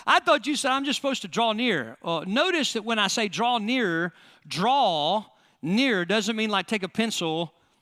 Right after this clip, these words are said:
and draw something. It means to, to come close to, okay? Now, you understand the phrase draw near is, in fact, an action. You with me? Y'all tracking with me?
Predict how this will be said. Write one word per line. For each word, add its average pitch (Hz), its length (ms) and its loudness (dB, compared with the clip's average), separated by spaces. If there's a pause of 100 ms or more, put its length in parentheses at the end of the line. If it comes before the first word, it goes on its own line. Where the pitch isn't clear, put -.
(140)
and 175 180 0
draw 170 340 0
something. 120 540 -6 (320)
It 202 160 2
means 214 220 0
to, 170 280 0
to 190 160 -4
come 196 240 0
close 214 400 0
to, 120 340 -4 (140)
okay? 170 360 -2 (280)
Now, 214 240 2
you 233 260 0
understand 254 500 -2
the 180 60 -6
phrase 196 500 -2
draw 220 340 0
near 220 580 0 (280)
is, 214 640 2 (200)
in 269 160 0
fact, 180 520 -2
an 202 200 -4
action. 185 600 -2
You 143 140 -6
with 190 180 -2
me? 247 300 -4
Y'all 156 160 -2
tracking 185 300 -2
with 202 120 -4
me? 262 140 -2